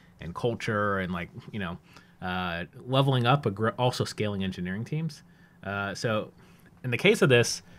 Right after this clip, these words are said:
was there's, like, the system where when you go for promotion inside of, um, it's not, it's not Fang specific, but Fang is such a, a good term to apply <laughs> to this company size. Um, big tech,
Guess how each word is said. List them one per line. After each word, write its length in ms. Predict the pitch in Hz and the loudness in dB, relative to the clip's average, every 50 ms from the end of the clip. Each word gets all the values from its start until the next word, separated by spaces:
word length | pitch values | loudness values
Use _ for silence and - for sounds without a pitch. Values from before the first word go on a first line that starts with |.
| - - - - - - - | -20 -20 -20 -20 -16 -2 2
was 260 | 120 117 113 104 101 | 4 4 4 4 6
there's, 180 | 117 131 131 151 | 6 6 8 8
like, 120 | 147 147 | 6 6
the 100 | 147 131 | 6 4
system 500 | - - 127 120 - - 101 98 101 90 - | 4 4 2 0 2 0 -2 0 -2 -2 -2
where 360 | 110 104 101 101 101 101 101 | 0 0 2 2 2 2 2
when 140 | 98 101 98 | 0 -2 -2
you 60 | 101 | 0
go 160 | 95 120 127 | 2 2 2
for 140 | 123 - 143 | 4 4 2
promotion 640 | - - - 107 101 98 92 - 98 95 95 98 95 | 2 2 -2 -2 -2 -2 -2 -4 -4 -4 -4 -6 -8
inside 340 | 98 101 95 - - 95 92 | -8 -8 -8 -6 -6 -4 -4
of, 180 | 92 90 90 92 | -4 -6 -6 -8
um, 360 | 92 90 87 87 85 82 87 - - - - - - _ - - _ _ - _ _ _ _ _ _ | -8 -6 -6 -6 -8 -10 -10 -12 -14 -20 -20 -20 -20 _ -20 -20 _ _ -20 _ _ _ _ _ _
it's 140 | - 127 - | -8 -2 4
not, 220 | 170 160 143 143 - | 4 4 4 4 0
it's 140 | 131 - 151 | 0 2 2
not 160 | 127 87 - | 2 2 2
Fang 200 | - 104 95 92 | 0 0 0 -2
specific, 500 | - - 95 90 - 98 80 90 85 - | -2 -6 -8 -6 -6 -6 -6 -6 -6 -6
but 120 | 95 85 - | -8 -10 -6
Fang 240 | - 120 110 110 | -2 -2 0 0
is 80 | 104 95 | 0 0
such 320 | - - - 95 - - | -2 -4 -4 -6 -4 -4
a, 240 | 95 92 87 82 - | -6 -4 -4 -6 -6
a 140 | 90 90 85 - | -8 -8 -8 -6
good 200 | - 101 87 80 | -6 -6 -6 -6
term 260 | - - 98 92 85 | -8 -8 -8 -6 -6
to 100 | 87 90 | -6 -8
apply 440 | 85 - - - 92 87 87 87 - - - - - | -8 -10 -8 -6 -6 -6 -6 -8 -10 -12 -14 -14 -14
<laughs> 180 | - - - | -12 -14 -10
to 100 | - - | -6 -6
this 160 | 101 85 85 - | -6 -6 -6 -10
company 400 | - - 98 92 - 104 110 107 | -8 -8 -8 -6 -6 -6 -6 -4
size. 540 | - 120 113 117 127 139 135 - - - - _ _ - - _ - - - - | -4 -2 -2 -2 -2 -2 -4 -6 -12 -18 -20 _ _ -20 -20 _ -20 -20 -20 -12
Um, 420 | 95 95 95 95 92 92 87 85 90 - - - - - _ _ _ - - - - _ - - - - - _ - | -10 -6 -4 -4 -4 -4 -6 -8 -10 -14 -20 -20 -20 -20 _ _ _ -20 -20 -20 -20 _ -20 -20 -20 -20 -14 _ -4
big 220 | 123 160 165 147 - | 0 0 0 2 4
tech, 320 | - 127 123 120 - - | 6 6 4 4 2 -6